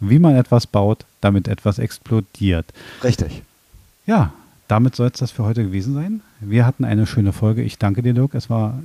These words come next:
Speaker 1: wie immer sehr unterhaltsam.
Speaker 2: Es war ein Gedicht, Markus, auch mal wieder face-to-face, äh, beisammenzusitzen
Speaker 1: Ja,
Speaker 2: und einen
Speaker 1: das ist auch
Speaker 2: Podcast
Speaker 1: selten
Speaker 2: zu machen.
Speaker 1: geworden, ohne Schalte, mal
Speaker 2: Ohne
Speaker 1: wieder
Speaker 2: Zuschaltung.
Speaker 1: hier bei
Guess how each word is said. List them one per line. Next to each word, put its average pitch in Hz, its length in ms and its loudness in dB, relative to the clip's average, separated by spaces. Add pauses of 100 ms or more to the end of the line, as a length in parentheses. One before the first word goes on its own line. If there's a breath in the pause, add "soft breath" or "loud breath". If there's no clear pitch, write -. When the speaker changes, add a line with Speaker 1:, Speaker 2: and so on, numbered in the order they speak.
(120)
Speaker 1:
wie 110 140 -2
immer 147 320 2
sehr 117 120 0
unterhaltsam. 101 480 -4
Speaker 2:
Es - 180 -4
war 101 280 -6
ein 110 220 -12
Gedicht, - 500 -10
Markus, 113 300 -6
auch - 240 -6
mal 151 240 -4
wieder 175 220 -4
face-to-face, 151 840 -6
äh, 107 120 -6
beisammenzusitzen 101 640 -4
Speaker 1:
Ja, 233 200 2
Speaker 2:
und 123 180 -6
einen - 120 -6
Speaker 1:
das 127 100 0
ist 175 40 2
auch - 20 2
Speaker 2:
Podcast 127 120 0
Speaker 1:
selten 143 220 4
Speaker 2:
zu 160 60 6
machen. 160 160 6
Speaker 1:
geworden, - 120 -6
ohne 208 300 4
Schalte, 139 400 0 (200)
mal 123 120 0
Speaker 2:
Ohne 120 80 2
Speaker 1:
wieder 139 160 4
Speaker 2:
Zuschaltung. 131 480 0 (180)
Speaker 1:
hier 151 240 6
bei 113 480 -4